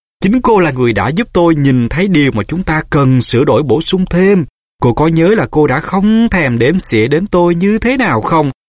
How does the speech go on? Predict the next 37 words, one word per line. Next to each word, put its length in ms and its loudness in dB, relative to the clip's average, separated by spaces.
Tôi 120 2
khi 200 0
tôi 180 2
bất 240 -4
đắc 200 -6
dĩ 260 0
cho 120 0
phép 300 -4
đội 200 0
Quidditch 480 -2
Gryffindor 720 0
được 360 -4
tái 280 -2
thành 140 -4
lập 220 -2
ấy, 240 -2
cô 160 0
đã 120 -2
đem 280 -2
trường 260 2
hợp 220 -2
đó 200 0
lên 260 0
ngài 280 -2
Dumbledore 640 0
và 100 0
ngài 220 0
cứ 160 0
khăng 360 -2
khăng 320 0
đòi 220 2
cho 180 0
phép 340 -4
đội 240 2
ấy 220 -2
được 280 0
chơi. 360 2